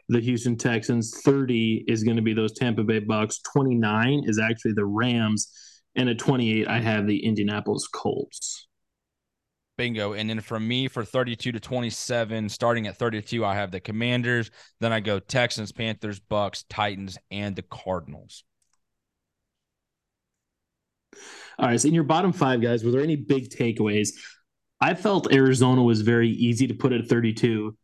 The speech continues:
Speaker 1: No Kyler Murray for at least the majority of the season, in my opinion. He shouldn't play at all this season. Everyone they had that was notable left. They already moved assets, piling up for twenty-four. It seems like this is overall year. They're just saying,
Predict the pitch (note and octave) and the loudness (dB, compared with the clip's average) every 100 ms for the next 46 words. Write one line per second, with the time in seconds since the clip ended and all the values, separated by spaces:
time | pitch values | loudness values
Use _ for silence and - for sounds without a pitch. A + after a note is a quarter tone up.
0 | _ A#2+ B2+ C3+ C#3+ C3+ C3 A#2+ A2+ A#2 | _ 0 2 2 4 4 6 6 6 4
1 | A2+ A#2 G#2+ G#2+ G#2+ A#2+ A#2 A#2 G#2+ A2+ | 2 2 4 4 4 2 2 0 2 0
2 | A2 A2+ A2 - A2+ A2 G#2+ G#2+ G#2+ - | 2 0 0 0 2 2 0 0 -2 -2
3 | A#2 A2+ A2+ A2+ A2 A#2 G#2 A2+ G#2+ - | 0 2 2 0 0 -2 -4 -4 -6 0
4 | A#2 A#2 A#2 A2+ - A#2 A2+ A2 A2 - | 0 4 2 2 2 0 0 -4 -6 -16
5 | _ _ _ _ _ - C3+ D#3 D3+ D3+ | _ _ _ _ _ 2 6 6 6 6
6 | C3 - A2+ A#2 A#2+ A#2 A2+ A2+ A2+ A2+ | 4 4 4 6 6 6 6 4 4 4
7 | A#2 C3 C3 C#3 C3+ C3+ _ _ _ _ | 4 2 2 0 0 -4 _ _ _ _
8 | _ _ _ _ - - A#2 F2 - - | _ _ _ _ -8 -2 -2 -2 -10 -12
9 | _ _ _ _ - - B2 B2 C3+ B2+ | _ _ _ _ -4 4 6 8 6 6
10 | B2+ C#3 C3+ A#2 A2+ A2+ A2 G#2 - - | 6 6 4 4 2 4 4 4 0 -6
11 | _ - C3+ C3 B2+ A#2 A2 A2+ - A#2+ | _ 0 2 4 4 2 2 0 2 2
12 | G#2+ - A2 G#2 G#2 - - - C3+ B2 | 2 2 2 2 -2 -8 -20 0 2 2
13 | - D3 D3 C#3+ B2 A#2+ A#2 A2+ A#2+ A#2 | 6 6 8 6 6 2 4 4 4 4
14 | A#2 A#2 A2+ A#2+ A#2 A2+ A2+ A2+ A2+ - | 4 4 4 2 2 2 0 0 -2 0
15 | G#2+ A2 G#2+ | 0 0 -2